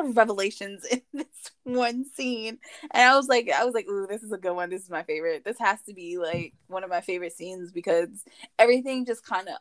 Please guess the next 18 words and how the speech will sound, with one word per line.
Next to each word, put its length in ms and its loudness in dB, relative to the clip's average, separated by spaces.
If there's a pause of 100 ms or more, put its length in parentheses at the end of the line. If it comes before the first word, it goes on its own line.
(120)
unfolded 920 -4 (120)
and 300 -10
your 180 4
eye, 320 2
and 160 -12
you 120 -8
just 200 -16
finally 380 -4
understand 720 -8
everything 380 -4
has, 240 -8 (220)
that 100 0
has 220 -4
happened 340 -4
up 140 -6
to 120 -6
that 180 -2
point. 340 -10